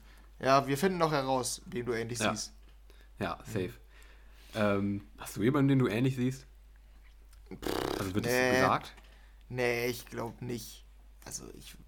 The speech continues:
Speaker 1: nee, wüsste ich nicht.
Speaker 2: Ja. Nee, kein, mir fällt jetzt auch spontan keiner ein. Dein Bruder vielleicht.
Speaker 1: Ja, das wird wohl manchmal gesagt, aber
Speaker 2: <laughs>
Speaker 1: immer eher von der, von der Gestik und von der Mimik, aber
Speaker 2: Ja.
Speaker 1: nicht vom Aussehen
Speaker 2: Und der
Speaker 1: an
Speaker 2: Stimme.
Speaker 1: sich.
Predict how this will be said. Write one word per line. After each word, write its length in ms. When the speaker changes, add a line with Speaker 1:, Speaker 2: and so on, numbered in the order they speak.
Speaker 1:
nee, 60
wüsste 260
ich 60
nicht. 280
Speaker 2:
Ja. 220
Nee, 100
kein, 200
mir 80
fällt 160
jetzt 80
auch 80
spontan 360
keiner 200
ein. 160
Dein 160
Bruder 280
vielleicht. 380
Speaker 1:
Ja, 200
das 200
wird 120
wohl 120
manchmal 440
gesagt, 420
aber 260
Speaker 2:
<laughs> 0
Speaker 1:
immer 180
eher 200
von 200
der, 320
von 160
der 100
Gestik 540
und 100
von 160
der 80
Mimik, 560
aber 160
Speaker 2:
Ja. 120
Speaker 1:
nicht 100
vom 140
Aussehen 340
Speaker 2:
Und 40
der 80
Speaker 1:
an 60
Speaker 2:
Stimme. 220
Speaker 1:
sich. 80